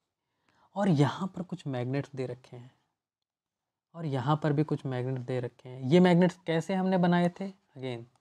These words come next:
थ्री फेज सप्लाई की हेल्प से हमने बनाए थे। ये मैग्नेट्स हमारे, ये वाला और ये वाला जो हमारा मैग्नेट है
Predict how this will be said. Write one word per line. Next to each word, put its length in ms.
थ्री 160
फेज 200
सप्लाई 440
की 140
हेल्प 180
से 140
हमने 180
बनाए 360
थे। 40
ये 260
मैग्नेट्स 500
हमारे, 420
ये 200
वाला 300
और 340
ये 240
वाला 260
जो 140
हमारा 240
मैग्नेट 520
है 180